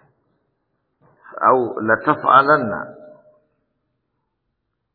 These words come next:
Yaminun wannan, لأنه صريح في القسم. فلم يصرفه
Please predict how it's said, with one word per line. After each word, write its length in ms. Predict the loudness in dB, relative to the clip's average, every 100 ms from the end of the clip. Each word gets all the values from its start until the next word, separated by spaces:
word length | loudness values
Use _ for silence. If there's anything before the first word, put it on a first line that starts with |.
| _ _ _ _ _ _ _ _
Yaminun 600 | -10 -8 -6 -6 -6 -8
wannan, 520 | -10 -10 -12 -16 -20 -14
لأنه 460 | -6 -4 -4 -4 -6 -8 -12 -20 -10
صريح 280 | -6 -4 -6 -8 -8
في 60 | -10
القسم. 720 | -8 -12 -10 -8 -8 -10 -14 -18 _ _ _ _ _ _ _ _ _ _ _ _ _ _ _ _ _ _ _ _ _ -4
فلم 260 | 0 0 -2 -4
يصرفه 760 | -2 -2 -2 -8 -6 -4 -4